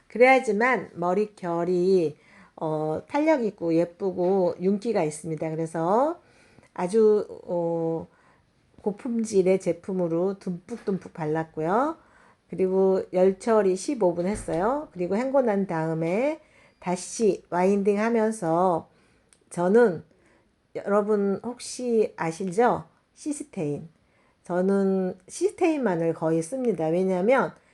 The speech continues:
시스테인은 펌은 빨리 나오지 않지만 컬이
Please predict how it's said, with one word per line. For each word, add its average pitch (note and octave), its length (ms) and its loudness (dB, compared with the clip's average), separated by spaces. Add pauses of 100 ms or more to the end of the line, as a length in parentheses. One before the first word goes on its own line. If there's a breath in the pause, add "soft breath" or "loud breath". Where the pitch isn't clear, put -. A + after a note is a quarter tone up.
(140)
시스테인은 A#3+ 1080 2
펌은 E4 380 0
빨리 D4 240 0
나오지 F#3+ 400 0
않지만 F#3+ 640 -2 (420 soft breath)
컬이 C4+ 840 2